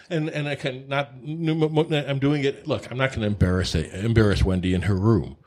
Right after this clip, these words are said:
but a good, no, the people who I know know what I'm saying are, are there. I'm talking to the people in their audience. Well, you know, critical question isn't quite as scathing if nobody understands what the fuck you said,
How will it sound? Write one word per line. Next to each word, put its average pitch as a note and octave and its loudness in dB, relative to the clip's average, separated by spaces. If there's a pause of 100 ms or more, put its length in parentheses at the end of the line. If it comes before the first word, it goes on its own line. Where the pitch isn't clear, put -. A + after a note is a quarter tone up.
(400)
but G#3+ 4 (280)
a F3+ 0
good, E3+ 2
no, D#3+ 10
the D#3+ 2
people G3 6
who D#3 4
I C#3+ 8
know A#2 10
know A2+ 6
what A2 6
I'm G2+ 2
saying F#2 2 (240)
are, A2+ -4
are G#2 4
there. F2 4
I'm F#2+ -2
talking C3 2
to G#2+ -2
the - 4
people G2+ 4
in F#2 0
their F#2+ 0
audience. E2+ -2 (320)
Well, C#3+ 4 (400)
you E3 4
know, C#3 6
critical A3+ 4
question D#3+ 6
isn't D3 6
quite D3 4
as G#2 0
scathing A2+ 4
if F2+ -4
nobody G#2+ 2
understands G2+ -2
what D2+ -10
the - -10
fuck - -2
you - -8
said, - -2